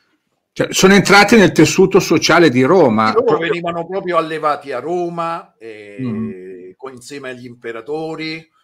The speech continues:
Speaker 2: eh, lo stesso Agrippa stava con Claudio, con Caligola, fu Caligola che gli diede la regalità nel trentanove a discapito di Gesù, perché Gesù era l'ultimo figlio di Erode,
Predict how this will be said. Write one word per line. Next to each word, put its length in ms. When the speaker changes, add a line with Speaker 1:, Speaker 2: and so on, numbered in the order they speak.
Speaker 2:
eh, 240
lo 140
stesso 420
Agrippa 540
stava 340
con 380
Claudio, 800
con 200
Caligola, 800
fu 160
Caligola 500
che 140
gli 160
diede 260
la 140
regalità 580
nel 240
trentanove 600
a 40
discapito 680
di 200
Gesù, 360
perché 280
Gesù 260
era 140
l'ultimo 460
figlio 260
di 120
Erode, 600